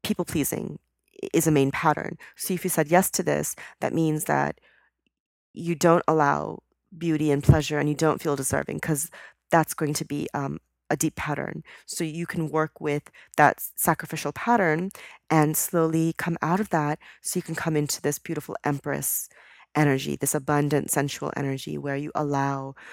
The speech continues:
flow and you're in your joy and your happiness and your beauty, you're smiling, you're looking at life in a different way. And if you're committed to developing your own creativity and expression,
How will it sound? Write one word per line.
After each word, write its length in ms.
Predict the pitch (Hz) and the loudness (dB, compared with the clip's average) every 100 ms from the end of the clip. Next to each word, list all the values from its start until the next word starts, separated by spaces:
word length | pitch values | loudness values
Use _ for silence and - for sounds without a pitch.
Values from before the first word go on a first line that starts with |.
| - | -20
flow 560 | - - 151 143 139 143 | -14 -4 -2 -2 -4 -4
and 160 | - 139 | -4 -2
you're 120 | 135 | -2
in 180 | - 143 | -2 -2
your 120 | 135 | -4
joy 420 | 127 147 139 139 135 | -4 -4 -2 -2 -2
and 80 | |
your 120 | 131 135 | -4 -4
happiness 480 | 139 - 139 135 | -4 -4 -2 -4
and 100 | - | -4
your 100 | 131 | -8
beauty, 280 | 123 143 139 | -6 -6 -4
you're 180 | 139 139 | -4 -4
smiling, 640 | - 143 143 139 139 139 | -4 -2 0 0 -2 -2
you're 260 | 139 131 131 - - - - _ | -4 -6 -8 -14 -20 -20 -20 _
looking 320 | 170 208 214 | 0 2 4
at 120 | 180 | 2
life 280 | - 151 143 | 4 2 2
in 60 | 135 | -2
a 80 | 135 | -2
different 300 | 131 - - | -6 -8 -8
way. 340 | 131 123 143 - _ _ _ _ - - - _ _ _ _ _ _ | -10 -10 -14 -18 _ _ _ _ -20 -20 -20 _ _ _ _ _ _
And 380 | 165 160 151 156 | 2 2 2 -2
if 80 | - | -4
you're 80 | 175 | -6
committed 440 | - 170 170 170 | 0 4 4 4
to 420 | - - 160 151 147 | 0 -4 -4 -4 -4
developing 460 | 151 151 147 156 | 0 2 2 0
your 160 | 147 - | -2 -2
own 120 | 151 | -4
creativity 680 | - 151 - 170 160 156 151 | -4 -6 -4 -4 -4 -2 -2
and 100 | - | -4
expression, 760 | 147 - 285 285 - 175 175 | -4 -2 -2 -2 -2 -2 -4